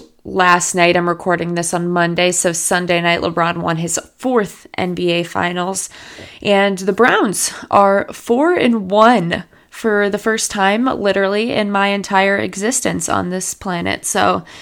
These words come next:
it's been pretty crazy. Definitely want to get into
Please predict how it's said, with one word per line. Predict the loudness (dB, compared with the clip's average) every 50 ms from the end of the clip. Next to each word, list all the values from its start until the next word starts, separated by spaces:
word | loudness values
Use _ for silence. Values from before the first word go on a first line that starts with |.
| -20 -20 -20 -20 -20 -20 -20 -20 -20 -20 -20 -20 -20 _ _
it's | 4 4 6 6
been | 6 6 8
pretty | 8 8 6 6
crazy. | 6 4 4 4 4 4 4 4 4 6 6
Definitely | 6 6 6 4 2 2
want | 4 4 4 2
to | 2 0
get | 2 2 0 2 0
into | 0 0 0 0 -2 0 0 0 0 0 -2